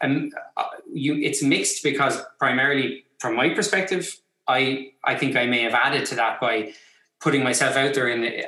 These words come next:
professionally as both, and not being definitive about the difference myself when I was hired. As I started getting more work, I started to realize I couldn't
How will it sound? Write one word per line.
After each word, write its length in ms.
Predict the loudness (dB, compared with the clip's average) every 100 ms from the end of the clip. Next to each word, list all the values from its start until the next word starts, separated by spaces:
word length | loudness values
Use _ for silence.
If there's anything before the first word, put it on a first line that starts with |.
| -6
professionally 560 | -2 0 0 -2 -2
as 220 | -2 -4
both, 480 | -2 -2 -2 -6 -16 _ _ _ -20 _ _ -2
and 240 | 2 4
not 380 | 4 2 -2 -2
being 200 | 0 2
definitive 580 | 0 0 2 2 0 -2
about 260 | 0 -2
the 60 | -2
difference 500 | -2 0 0 -4 -2
myself 680 | -2 0 2 2 0 -4 -6
when 120 | -2
I 80 | -2
was 160 | -2
hired. 420 | 0 2 2 -2 -8 -12 _ _ _ _ 0
As 180 | 2 2
I 60 |
started 340 | 2 2 2 4
getting 300 | 2 4 2
more 220 | 2 2
work, 440 | 2 2 0 -6 -16 _ _ _ -2
I 60 | 0
started 360 | 2 2 2
to 100 | -2
realize 480 | 0 2 4 2 2
I 100 | 0
couldn't 540 | -2 0 2 2 0